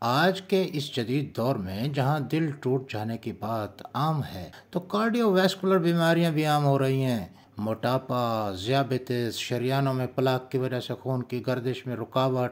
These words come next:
ट्राइग्लिसराइड या ग्लिस-, कोलेस्ट्रॉल का बढ़ा रहना,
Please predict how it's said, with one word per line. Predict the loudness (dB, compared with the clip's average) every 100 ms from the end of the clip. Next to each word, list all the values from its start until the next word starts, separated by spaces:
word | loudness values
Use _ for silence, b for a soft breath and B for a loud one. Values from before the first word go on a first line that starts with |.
| -4
ट्राइग्लिसराइड | -4 -2 -2 -4 -4 -2 0 0 -2
या | -6
ग्लिस-, | -4 -6 -6 -10 -20 -6
कोलेस्ट्रॉल | -4 -4 0 0
का | 0 -2
बढ़ा | 0 2 4
रहना, | 2 0 -2 -6